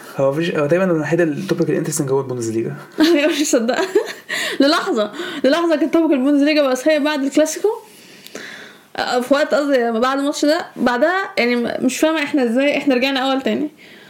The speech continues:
Speaker 1: عشان الانتر، عشان بايرن.
Speaker 2: بايرن بيستعبطوا.
Speaker 1: آه، شكرًا.
Speaker 2: آه، لا، أنا شايفة إن إحنا إن شاء الله هناخد البطولة إن شاء الله.
Speaker 1: يعني في الآخر استفدتوا إيه؟ جبتوا توخيل، ما عملتوش أي حاجة. وفي الآخر لسه بيدفعوا أصلًا ال-، الويجز بتاعت،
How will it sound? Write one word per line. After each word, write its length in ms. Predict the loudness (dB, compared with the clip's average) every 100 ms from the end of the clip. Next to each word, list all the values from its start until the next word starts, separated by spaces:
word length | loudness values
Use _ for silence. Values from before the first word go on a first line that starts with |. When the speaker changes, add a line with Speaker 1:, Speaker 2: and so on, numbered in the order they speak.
| -10
Speaker 1:
عشان 240 | -8 -6
الانتر، 420 | -6 -6 -2 -2 -2
عشان 280 | -4 -2
بايرن. 540 | 0 0 -2 -4 -4 -2
Speaker 2:
بايرن 320 | 2 2 2
بيستعبطوا. 480 | 0 0 -2 -4 -8 -8
Speaker 1:
آه، 160 | -8 -8 -16
شكرًا. 280 | -10 -10 -10 _ _ _ _ _ _ _ _ -20 _ _ _ 0
Speaker 2:
آه، 220 | 2 2
لا، 100 | 2
أنا 80 | 0
شايفة 240 | 0 0
إن 40 |
إحنا 140 | 0 -2
إن 60 |
شاء 120 | -2 -2
الله 140 | -2
هناخد 200 | -2 -2
البطولة 280 | -4 -6 -8
إن 60 | -6
شاء 180 | -8
الله. 160 | -6 -6 -6 -12 -14
Speaker 1:
يعني 180 | -12 -6
في 100 | -4
الآخر 220 | -2 -2
استفدتوا 380 | -2 -4 -2 -2
إيه؟ 60 |
جبتوا 240 | -2 -2 -4
توخيل، 240 | -4 -4
ما 40 | -4
عملتوش 220 | -4 -6
أي 60 | -6
حاجة. 120 | -6
وفي 120 | -6
الآخر 300 | -6 -4 -2
لسه 160 | -2 -2
بيدفعوا 240 | -2 -4
أصلًا 160 | -4 -6 -4 -4
ال-، 120 | -4 -6
الويجز 800 | -4 -2 -2 -2 -2 -4 -4 -6
بتاعت، 200 | -6 -6